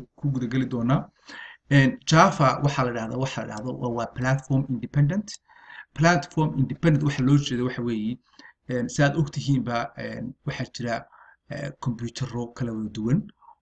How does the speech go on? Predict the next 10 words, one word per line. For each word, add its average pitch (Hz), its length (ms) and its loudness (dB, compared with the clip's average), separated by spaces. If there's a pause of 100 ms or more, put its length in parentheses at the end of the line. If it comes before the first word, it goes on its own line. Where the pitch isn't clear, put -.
(120)
oo 139 100 2
ku 180 100 0
base 143 280 6
garaysan 127 420 -2
operating 139 420 0
systems - 420 -6
kala 107 180 -10
duwan. - 300 -18 (760)
Eh, 117 180 -4
Windowsku 139 580 6